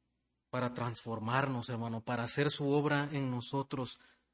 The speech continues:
¿Qué ha diseñado Dios para nosotros? Porque en el relato de Jacob y Esaú, desde luego sabemos que ellos iban a heredar la, las promesas de Abraham y finalmente sería a través de ellos quien vendría el Mesías.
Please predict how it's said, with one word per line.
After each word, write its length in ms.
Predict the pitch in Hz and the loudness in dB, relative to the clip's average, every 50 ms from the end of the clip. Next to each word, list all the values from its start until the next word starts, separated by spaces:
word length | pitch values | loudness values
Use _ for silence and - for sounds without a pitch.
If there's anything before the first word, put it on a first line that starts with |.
| _ _ _ _ _ _ _ _ _ _ _ _ _ _ _ _ _ | _ _ _ _ _ _ _ _ _ _ _ _ _ _ _ _ _
¿Qué 120 | - 185 208 | -2 0 2
ha 80 | 220 | 4
diseñado 600 | 220 226 214 - 202 170 175 180 196 220 208 175 | 4 4 4 4 2 2 4 4 4 4 4 4
Dios 200 | 147 156 156 151 | 6 4 4 4
para 220 | - - 135 131 127 | 2 2 2 2 2
nosotros? 960 | 120 120 120 - 123 - - 113 113 - - - - - - - - - _ _ _ _ _ _ _ _ _ _ _ _ _ _ _ _ _ _ | 0 -2 -4 -6 -8 -10 -10 -12 -12 -10 -12 -12 -12 -16 -18 -20 -20 -20 _ _ _ _ _ _ _ _ _ _ _ _ _ _ _ _ _ _
Porque 240 | 175 175 156 - 180 | 0 0 2 4 6
en 80 | 175 | 6
el 100 | 175 165 | 8 8
relato 400 | 175 170 165 175 208 226 - 277 | 8 8 8 8 6 6 6 6
de 100 | 254 247 | 6 6
Jacob 320 | 240 233 190 - - 214 220 | 6 6 4 6 6 6 8
y 80 | 220 | 8
Esaú, 560 | 214 214 202 196 185 196 214 220 185 156 147 | 6 6 6 6 6 6 4 2 0 -4 -2
desde 240 | 147 151 151 139 147 | 0 0 2 2 4
luego 240 | 143 156 185 185 185 | 4 4 4 4 4
sabemos 420 | 170 175 160 165 170 175 175 156 | 4 6 6 6 6 6 4 2
que 60 | - 175 | 4 4
ellos 220 | 175 165 - 180 | 4 4 4 4
iban 180 | 175 175 170 165 | 4 6 6 6
a 60 | 156 | 6
heredar 360 | 151 143 139 143 151 185 214 | 6 4 4 6 6 6 8
la, 240 | 214 185 160 143 - - - - _ _ _ _ | 8 8 8 6 4 0 -10 -20 _ _ _ _
las 180 | 151 151 143 - | 4 4 4 4
promesas 480 | - 151 151 139 156 165 160 175 160 | 4 4 4 6 6 6 4 4 4
de 100 | 143 151 | 6 6
Abraham 300 | 143 135 139 139 151 185 | 4 6 6 4 4 4
y 80 | 185 165 | 2 2
finalmente 680 | - - 165 160 180 196 202 208 208 214 208 220 208 | 2 2 4 6 8 8 10 10 8 8 10 8 8
sería 360 | 202 - 202 180 170 175 190 196 | 8 8 4 4 6 8 8 8
a 60 | 190 | 10
través 420 | 208 190 180 175 185 196 202 180 | 10 10 10 12 12 10 10 10
de 180 | 185 190 185 190 | 8 8 10 10
ellos 300 | 202 214 226 208 - - - _ _ _ _ _ | 10 10 8 4 4 0 -6 _ _ _ _ _
quien 180 | - 180 175 | 4 6 8
vendría 320 | 160 156 151 147 156 170 180 | 8 6 6 6 6 6 6
el 100 | 175 165 | 6 6
Mesías. 800 | 156 143 - - 180 175 156 135 - - - - - - - | 4 2 2 0 -4 -4 -4 -6 -8 -10 -12 -14 -14 -16 -18